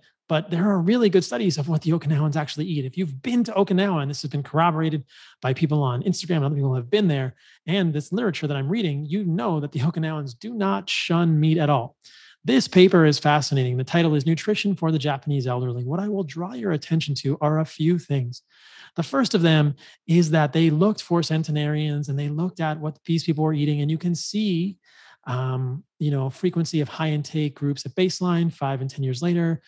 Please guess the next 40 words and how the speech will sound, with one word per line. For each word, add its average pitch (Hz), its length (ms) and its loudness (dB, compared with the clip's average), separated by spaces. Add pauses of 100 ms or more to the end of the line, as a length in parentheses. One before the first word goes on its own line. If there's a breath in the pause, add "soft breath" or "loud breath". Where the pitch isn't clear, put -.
(260 soft breath)
how 156 100 -6
much 139 300 -4 (100)
meat, 165 300 4
eggs, 156 280 0
milk, 160 380 0
vegetables, 151 380 -6
fruit, 156 320 2
fats, 127 240 -2
and 147 80 0
oils 170 200 2
they 139 120 0
were 143 80 -2
eating. 175 280 -2 (360 loud breath)
And 170 80 -2
if - 40 -14
you 196 80 -4
go 240 200 -6
down 226 320 -6
here, 156 260 2
what 147 140 -4
you'll 175 80 0
find 208 520 0
in 196 140 2
the 160 80 6
graphics 156 640 2
is 139 100 -4
something 190 280 0
quite 202 240 -2
fascinating. 127 720 0 (500 loud breath)
Um, 131 320 0
the 196 80 -2
first 262 260 0
thing 226 160 4
they 180 140 8
note 151 480 4
is 143 160 -2
that 165 340 0
the 175 200 2
proportion 220 500 -2
of 185 160 2